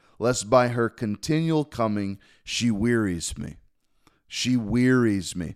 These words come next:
by her continual coming. So this is the act of pursuit. This is a pursuit.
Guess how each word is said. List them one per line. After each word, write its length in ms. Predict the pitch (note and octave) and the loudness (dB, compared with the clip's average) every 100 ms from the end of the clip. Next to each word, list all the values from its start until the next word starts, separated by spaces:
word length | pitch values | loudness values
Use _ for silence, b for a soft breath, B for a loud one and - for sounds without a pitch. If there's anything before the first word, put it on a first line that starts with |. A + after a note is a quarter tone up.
| - | -6
by 140 | F#2 | -4
her 140 | A2 G#2+ | -2 -4
continual 580 | - A2 B2 A#2 A2+ G#2 | -2 -2 2 2 2 0
coming. 340 | A2+ F#2+ D#2 b b | -4 -4 -6 b b
So 240 | - C#3 C3 | 0 2 4
this 320 | C3+ F3+ G#3+ | 2 0 0
is 160 | F#3+ C#3 | -2 0
the 200 | C#3 - | 0 0
act 500 | A2 A2 G2+ - - | -2 -2 -4 -10 -8
of 300 | G2 G2 _ | -8 -8 _
pursuit. 600 | G#2 G2 - G3+ C4+ - | 0 0 -4 -2 -4 -2
This 200 | B2+ C#3 | -6 -6
is 100 | C3 | -4
a 120 | A#2 | -4
pursuit. 760 | - A#2+ G2+ - - C3+ E2+ | 0 0 0 -8 -4 -2 -4